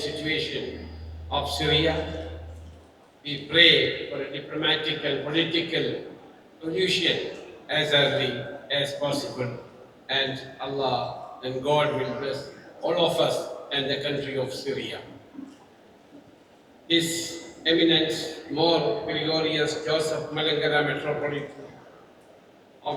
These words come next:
the Syrian Orthodox Church, thank you very much for declaring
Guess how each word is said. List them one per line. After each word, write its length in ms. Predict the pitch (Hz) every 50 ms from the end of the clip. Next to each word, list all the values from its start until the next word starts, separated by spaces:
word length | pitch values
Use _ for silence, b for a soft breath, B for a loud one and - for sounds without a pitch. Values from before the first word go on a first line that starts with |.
| 143 147
the 80 | 147 143
Syrian 400 | - - 139 139 143 147 139 139 143 139
Orthodox 520 | 139 139 139 135 135 139 139 135 - -
Church, 240 | - 143 143 143 - - - - - - - - - - - - - -
thank 160 | - 160 156 151 160
you 80 | 160 156 165
very 160 | 165 160 160
much 180 | 160 160 160 165 - -
for 120 | 165 160 - - - - - - - - - - - -
declaring 580 | 156 147 - 165 165 170 165 170 165 165 -